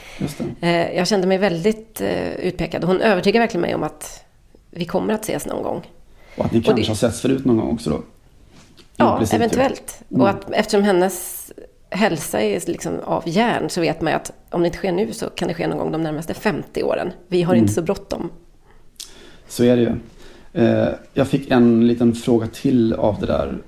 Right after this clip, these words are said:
Speaker 1: Eh, och den är ju mer sådär att det är ju dagar när vi umgås med döden hela tiden.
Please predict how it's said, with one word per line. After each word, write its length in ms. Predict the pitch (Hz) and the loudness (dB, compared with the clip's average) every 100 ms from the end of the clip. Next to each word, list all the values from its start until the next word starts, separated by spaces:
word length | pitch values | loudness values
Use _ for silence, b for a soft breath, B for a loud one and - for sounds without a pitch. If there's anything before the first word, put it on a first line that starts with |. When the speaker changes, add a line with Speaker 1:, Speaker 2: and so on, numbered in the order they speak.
| - - | -20 -10
Speaker 1:
Eh, 340 | 67 67 67 - - - - - - - | -6 -4 -4 -6 -10 -14 -18 -18 -20 -8
och 180 | 120 104 | -4 0
den 220 | 107 107 | 0 2
är 40 | |
ju 80 | 104 | 2
mer 140 | 101 | 0
sådär 220 | - - 71 | -2 -2 -2
att 120 | - - - _ - - - - | -4 -12 -20 _ -20 -20 -20 -6
det 80 | - | 0
är 120 | 110 | 2
ju 220 | 107 107 - - | 2 0 -4 -12
dagar 500 | - 127 117 104 107 | -2 2 4 4 4
när 100 | 113 | 4
vi 80 | 107 | 4
umgås 360 | 120 107 101 110 | 2 2 2 0
med 80 | |
döden 340 | 110 113 110 131 | 2 2 2 0
hela 180 | 117 104 | -2 -2
tiden. 440 | - - 110 131 | -2 -2 0 -2